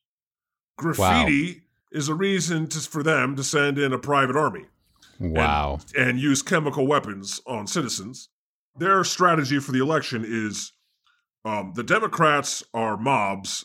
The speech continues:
Speaker 2: and the Republicans are jobs. So it's jobs versus mobs.
Speaker 1: That's amazing.
Speaker 2: And which one are you gonna pick? Jobs or mobs?
Speaker 1: Wow.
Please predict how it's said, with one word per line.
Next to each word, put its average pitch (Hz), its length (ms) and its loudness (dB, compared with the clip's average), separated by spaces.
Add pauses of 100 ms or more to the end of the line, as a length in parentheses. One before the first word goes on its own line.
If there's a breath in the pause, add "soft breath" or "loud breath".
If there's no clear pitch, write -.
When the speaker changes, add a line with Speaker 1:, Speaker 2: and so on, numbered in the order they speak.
Speaker 2:
and 110 300 0
the 104 60 -2
Republicans 123 640 -2
are 104 260 -2
jobs. - 600 -2 (260 soft breath)
So 113 220 0
it's 98 160 -4
jobs 170 480 2
versus 127 480 -2
mobs. 110 500 -4
Speaker 1:
That's 92 420 0
amazing. 104 420 0
Speaker 2:
And 147 60 2
which 165 160 0
one 160 300 2
are 139 100 4
you 131 160 4
gonna 117 180 0
pick? 120 440 -4
Jobs 160 440 0
or 170 80 -2
mobs? 98 560 -6 (380 soft breath)
Speaker 1:
Wow. 82 120 -4